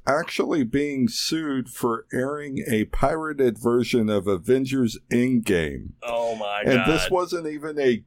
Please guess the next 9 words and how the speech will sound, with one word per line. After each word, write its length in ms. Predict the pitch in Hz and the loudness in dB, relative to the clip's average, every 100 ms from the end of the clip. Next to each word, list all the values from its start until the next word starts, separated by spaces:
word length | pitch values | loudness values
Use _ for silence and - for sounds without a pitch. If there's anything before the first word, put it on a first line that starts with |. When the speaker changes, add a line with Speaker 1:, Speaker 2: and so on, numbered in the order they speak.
| - | 0
Speaker 1:
good 640 | 127 131 156 147 135 110 | 6 6 6 4 2 0
pirated 680 | - 104 98 92 87 85 80 | 0 2 4 2 0 -2 -4
version. 540 | - 87 82 - 80 - - _ - | -2 0 -2 -4 -10 -12 -20 _ -2
This 200 | 139 165 | 0 2
was 200 | 190 180 | 2 2
a 140 | 156 117 | 0 -2
cam. 840 | - - 123 135 131 107 87 71 - _ _ _ _ _ | -4 -2 0 0 0 0 0 -6 -10 _ _ _ _ _
Speaker 2:
Oh 420 | - 123 127 123 110 | -4 0 4 4 2
boy. 480 | - 117 113 113 | 0 2 2 2